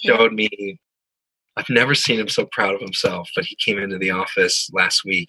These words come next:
Speaker 2: and he's like, "Look at this, man." And he got, like, a ninety-seven sleep score or <laughs> something and just felt like he had really, uh, you know, unlocked, like,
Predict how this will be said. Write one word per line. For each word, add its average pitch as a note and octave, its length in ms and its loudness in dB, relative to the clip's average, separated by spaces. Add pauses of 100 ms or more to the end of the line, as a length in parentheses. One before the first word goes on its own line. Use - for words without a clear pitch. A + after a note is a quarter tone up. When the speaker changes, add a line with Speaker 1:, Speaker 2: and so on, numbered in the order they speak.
Speaker 2:
and F#2+ 100 -18
he's G2 200 -6
like, F2 180 -2 (580)
"Look - 240 -12
at - 120 -4
this, - 300 -2
man." E2+ 320 -6 (180)
And - 80 -16
he G#2 120 0
got, F#2+ 160 2
like, F#2+ 140 2
a F#2+ 60 2
ninety-seven F#2 1000 0
sleep F#2 300 -2
score F2+ 360 0
or F2+ 40 -4
<laughs> - 220 -6
something G2 460 -6
and - 200 -12 (520)
just - 220 4
felt G#2 240 6
like A2+ 180 4
he A2 120 -2
had F#2+ 160 -2
really, F#2+ 420 2
uh, F2+ 300 -2 (960)
you C3 80 -4
know, A#2 220 2
unlocked, A#2 580 4
like, F#2+ 180 -2